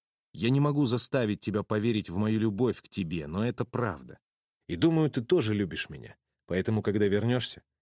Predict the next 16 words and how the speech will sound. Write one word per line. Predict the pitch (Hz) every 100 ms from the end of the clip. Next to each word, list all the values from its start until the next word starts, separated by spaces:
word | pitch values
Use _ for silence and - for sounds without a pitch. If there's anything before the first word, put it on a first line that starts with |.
| _ _
я | 92 139
буду | 90 78
ждать. | 73 78 78 - _ _ _ _
С | - -
любовью, | 80 107 120 98 92 - _ _ _ _ _
Ривер». | 78 76 73 - _ _ _ _ _ _ _ _ _ _ 73
Записка | 73 71 131 120 - 92
выпала | 104 113 95 95
у |
меня | 95 95 90
из | 80
рук. | 76 76 - _ _ _ _ _ _
Париж | 113 180 165 - - _ -
за | 80 120
окном | 117 123 131 127 -
расплылся. | 101 107 - - 69 60 - -